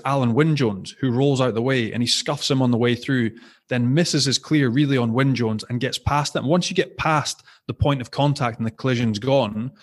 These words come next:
it's then, "Right, can I find a lever? Can I find a handle or something to try and rip this body out and, and get it out the way?" And that's what he's done. So look, he's never in direct line of sight. He's not looking at somebody's eyes. It's not malicious, dirty, "I'm sticking my fingers in your eye."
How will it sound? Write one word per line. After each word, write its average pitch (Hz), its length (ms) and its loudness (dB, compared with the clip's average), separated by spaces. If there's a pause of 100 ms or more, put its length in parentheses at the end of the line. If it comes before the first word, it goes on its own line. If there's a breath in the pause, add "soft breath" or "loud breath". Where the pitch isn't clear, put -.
(340 soft breath)
it's 131 120 -4
then, 135 200 0
"Right, 135 180 0
can 156 220 0
I 151 80 2
find 147 280 0
a 120 40 4
lever? 127 400 0
Can 143 220 -2
I 139 60 2
find 139 220 0
a 123 40 -2
handle 127 360 -2
or 117 100 0
something 127 340 -2
to - 80 -12
try 123 160 -2
and 110 100 0
rip 135 160 2
this 120 160 0
body 120 300 0
out 117 160 0
and, 123 180 -4
and 113 100 -2
get 117 140 2
it 110 60 -2
out 113 140 -2
the 117 60 -4
way?" 120 280 -2 (360 loud breath)
And 123 140 0
that's 117 220 -2
what 113 80 -2
he's 110 100 -4
done. 123 220 0
So 143 100 0
look, 143 240 0 (300)
he's 151 160 -2
never 190 280 2
in 170 80 2
direct 135 300 0
line 127 240 2
of 107 80 -2
sight. 135 220 -2
He's 113 120 -2
not 143 160 2
looking 131 360 2
at - 80 -4
somebody's 110 400 0
eyes. 113 240 0
It's - 100 -6
not 147 180 0
malicious, 113 440 2
dirty, 120 380 -2
"I'm 95 100 -8
sticking 120 360 -2
my 104 80 -2
fingers 117 480 -4 (440 loud breath)
in 113 100 -2
your 104 160 0
eye." 110 300 0